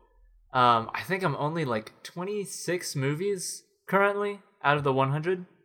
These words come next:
although twenty-seven now after African Queen. Um,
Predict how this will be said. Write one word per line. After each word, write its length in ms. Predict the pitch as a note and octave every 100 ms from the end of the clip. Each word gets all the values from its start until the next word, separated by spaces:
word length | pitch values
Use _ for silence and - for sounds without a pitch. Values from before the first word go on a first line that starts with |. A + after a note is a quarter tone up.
| _ -
although 320 | B2+ B2 B2
twenty-seven 640 | A#2 F3+ E3 C#3+ E3+ C3+
now 260 | A#2+ G#2 F#2+
after 200 | G#2+ A2
African 380 | A2+ G#2+ A#2 A#2
Queen. 320 | G#2 A2+ G#2 G2 _ _ _ _ _ - _ _ -
Um, 320 | B2+ A#2 A2+